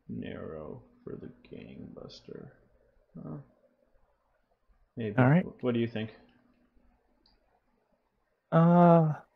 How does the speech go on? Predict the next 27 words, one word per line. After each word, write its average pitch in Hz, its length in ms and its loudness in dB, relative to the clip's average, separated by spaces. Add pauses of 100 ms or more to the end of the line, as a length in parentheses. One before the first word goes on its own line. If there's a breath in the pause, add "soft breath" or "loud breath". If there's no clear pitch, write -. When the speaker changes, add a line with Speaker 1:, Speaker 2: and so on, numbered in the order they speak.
(160)
Speaker 2:
I'm 170 420 8
not, 151 240 2 (1400)
and 151 840 6 (180)
I 143 120 4
don't 160 160 4
think 117 180 2
so. 120 260 0 (340)
Speaker 1:
Okay. 123 200 -2
Speaker 2:
'Cause 127 200 4
I'm 135 440 8 (1300)
Speaker 1:
Yeah, 165 80 4
Speaker 2:
Yeah. - 180 8
Speaker 1:
no, 120 220 2
it's, 110 160 -6
it's 117 120 -10
okay. 113 200 -2 (180)
Cool. - 320 -2 (540)
Uh, 117 240 2
so 113 200 -4
then 113 400 0
in 113 80 -4
that 120 200 -4
case, 113 160 -4
I'll 107 180 -2
say 101 180 -8
no 98 200 -6
arrows. 98 500 -10